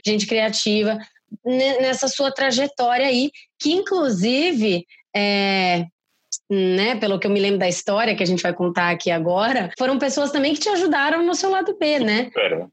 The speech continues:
Speaker 1: Você,
Speaker 2: totalmente.
Speaker 1: ao longo da sua
Speaker 2: Também
Speaker 1: trajetória
Speaker 2: muita gente da minha vida.
Speaker 1: É, então o seu trabalho também te proporcionou, acho que quem tem, a história da criatividade, o povo acha que é um dom,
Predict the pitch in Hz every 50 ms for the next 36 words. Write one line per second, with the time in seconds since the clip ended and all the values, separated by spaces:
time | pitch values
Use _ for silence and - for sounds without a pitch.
0 | _ _ 220 220 226 - 285 262 262 277 226 226 254 254 247 269 302 302 359 330
1 | 330 - - 320 277 269 294 294 269 285 277 277 294 269 262 277 294 330 359 349
2 | - - 135 120 120 127 123 107 110 110 101 92 95 90 92 95 98 104 104 160
3 | 247 254 240 220 202 190 180 - - - 240 240 208 285 302 339 370 381 381 370
4 | - - - _ _ 233 220 - 320 339 - - 302 277 254 208 202 220 226 240
5 | 277 311 320 311 302 277 277 285 294 285 - 302 277 - 285 254 - - 240 233
6 | - - - 208 196 208 202 208 226 240 247 240 208 - - 262 - 302 330 339
7 | - 349 311 294 277 254 - - - 226 220 220 302 320 339 294 285 262 - 226
8 | 214 185 214 185 185 185 202 208 208 220 208 - 220 208 202 208 208 208 202 -
9 | 208 214 - 214 214 220 220 214 208 190 185 202 196 196 190 175 170 208